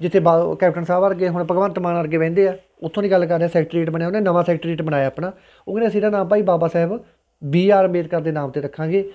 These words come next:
ਇਹ ਕਿਹਨੇ ਰੱਖੇ ਰਾਜੇ? ਇਹ ਗੱਲ ਕੀਤੀ ਹੈ ਤੇਲੰਗਾਨਾ ਨੇ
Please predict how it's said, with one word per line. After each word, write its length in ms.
ਇਹ 80
ਕਿਹਨੇ 240
ਰੱਖੇ 280
ਰਾਜੇ? 320
ਇਹ 140
ਗੱਲ 140
ਕੀਤੀ 260
ਹੈ 40
ਤੇਲੰਗਾਨਾ 420
ਨੇ 140